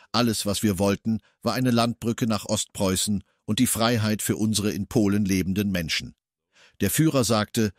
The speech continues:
er betrachte Polen als einen befreundeten Staat, bis England sich einmischte, und Polen sagte, es solle nichts mit Deutschland aushandeln, da man uns nicht trauen könne. Diejenigen in unserer Regierung, die Beziehungen zu Polen hatten,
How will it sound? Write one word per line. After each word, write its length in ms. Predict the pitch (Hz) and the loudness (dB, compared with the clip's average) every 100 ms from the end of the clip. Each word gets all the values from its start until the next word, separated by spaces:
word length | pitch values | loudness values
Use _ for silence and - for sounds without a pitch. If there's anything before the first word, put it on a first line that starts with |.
| _ - | _ -4
er 100 | 110 | -2
betrachte 480 | 120 - 113 - 127 | 0 0 -2 -2 -2
Polen 460 | - 117 107 110 | 2 4 4 0
als 180 | 80 101 | -2 -4
einen 240 | 110 110 | -2 -2
befreundeten 680 | 104 107 98 98 90 - 107 | -2 -2 0 0 -2 -4 -4
Staat, 420 | - 98 69 - - _ - | -2 -2 -4 -10 -16 _ -2
bis 160 | 117 | -2
England 440 | - 117 117 92 87 | 0 0 2 0 -2
sich 220 | 104 - | -4 -2
einmischte, 520 | 131 110 82 - 76 - _ _ | -2 0 -2 -4 -6 -8 _ _
und 160 | 104 - | -6 2
Polen 320 | 123 110 110 | 2 4 2
sagte, 480 | 101 98 - 113 104 _ - | 0 -2 -2 -2 -2 _ -4
es 120 | 156 | 0
solle 240 | 180 156 160 | 2 2 4
nichts 320 | 139 - - | 2 0 -4
mit 160 | 98 | -2
Deutschland 420 | 85 76 - 80 71 | -2 0 -2 -2 -4
aushandeln, 540 | 78 - 73 67 67 - _ _ | -4 -4 -4 -6 -10 -12 _ _
da 120 | - 113 | -2 0
man 160 | 117 | 0
uns 240 | 104 101 101 | -2 -4 -4
nicht 180 | 90 | -4
trauen 320 | - 82 62 62 | -4 -4 -6 -6
könne. 300 | 73 69 65 _ _ _ _ _ _ _ _ - | -8 -8 -12 _ _ _ _ _ _ _ _ 0
Diejenigen 500 | 135 127 123 113 131 | 2 4 2 2 0
in 140 | 117 | 0
unserer 420 | 113 110 104 101 | 0 0 0 0
Regierung, 600 | 107 92 139 107 87 87 | -2 0 0 2 0 -4
die 100 | 87 | -4
Beziehungen 560 | 82 87 120 113 98 92 | -4 0 2 2 2 -2
zu 140 | 101 | -2
Polen 400 | - 123 95 90 | 0 0 0 -2
hatten, 280 | 92 - 107 | -4 -2 -4